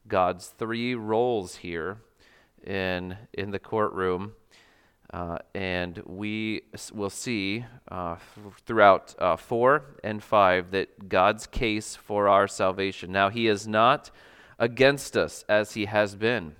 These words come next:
in one eighteen to three twenty-two. Now he is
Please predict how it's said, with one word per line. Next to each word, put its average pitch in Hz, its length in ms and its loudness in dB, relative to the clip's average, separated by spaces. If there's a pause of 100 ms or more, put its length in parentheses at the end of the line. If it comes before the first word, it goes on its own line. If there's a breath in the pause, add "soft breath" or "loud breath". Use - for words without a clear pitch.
(120)
in 92 260 -10
one 92 360 -4
eighteen 95 600 -8
to 95 120 -14
three 90 280 -10
twenty-two. 87 640 -10 (500 soft breath)
Now 95 320 -4
he 101 260 -10
is 90 500 -8